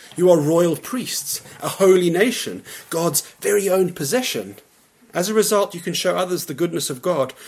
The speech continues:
for he called you out of the darkness and into his wonderful light." Once you had no identity as a people, now you are God's people. Once you received no mercy,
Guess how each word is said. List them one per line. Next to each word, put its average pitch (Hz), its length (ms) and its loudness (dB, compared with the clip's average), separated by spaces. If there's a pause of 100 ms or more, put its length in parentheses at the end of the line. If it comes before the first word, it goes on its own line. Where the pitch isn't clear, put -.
(120)
for 151 160 -6
he 226 260 -4
called 208 440 2
you 139 260 -4
out 170 160 -4
of 185 140 -6
the 151 80 -10
darkness 135 840 -10 (760)
and 131 100 -12
into 139 300 -6
his 113 160 -12
wonderful 117 440 -8
light." - 560 -10 (800)
Once 202 320 4
you 196 80 -6
had 147 220 -6
no 190 500 0 (360)
identity 143 580 -2
as 117 100 -6
a 120 60 -14
people, - 440 -12 (800)
now 135 240 -6
you 139 340 -4
are 110 140 -8
God's 113 360 -10
people. - 440 -16 (800)
Once 190 260 2
you 196 80 -2
received 151 420 -2
no 139 160 -4
mercy, 185 560 -6